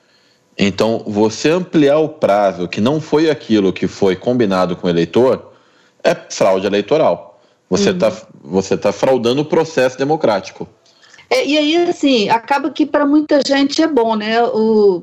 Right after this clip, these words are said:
Speaker 2: tem partidários do prefeito Iris Rezende, aqui em Goiânia, defendendo que haja prorrogação. Pra ele é muito bom, porque ele já tem oitenta e seis anos de idade e tá numa indefinição grande, se, se enfrenta ou, ou não um outro mandato.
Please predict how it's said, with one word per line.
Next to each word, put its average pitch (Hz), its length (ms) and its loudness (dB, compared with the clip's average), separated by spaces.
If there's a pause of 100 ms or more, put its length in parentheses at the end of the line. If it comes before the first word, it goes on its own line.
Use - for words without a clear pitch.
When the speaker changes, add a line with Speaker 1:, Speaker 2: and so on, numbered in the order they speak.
Speaker 2:
tem 240 200 2
partidários 202 760 -2
do 196 140 -2
prefeito 196 520 0
Iris 180 180 -2
Rezende, 185 640 0
aqui 175 220 -2
em 190 80 4
Goiânia, 202 440 2
defendendo 220 1300 2 (160)
que 233 100 0
haja 202 260 0
prorrogação. 220 680 -2
Pra 233 180 2
ele 262 140 4
é 285 60 -2
muito 294 220 0
bom, 240 220 2
porque 220 160 -14
ele 226 100 2
já 254 140 0
tem 233 140 -2
oitenta 202 420 0
e 185 140 2
seis 185 360 0
anos 175 280 0
de 170 80 0
idade 214 500 0 (380)
e 247 80 2
tá 247 200 0
numa 262 220 0
indefinição 277 800 0
grande, 240 360 2
se, 196 320 -4
se 196 300 -6 (160)
enfrenta 220 540 2
ou, 254 200 4
ou 247 200 2
não 226 240 0
um 247 80 2
outro 233 280 2
mandato. 233 560 0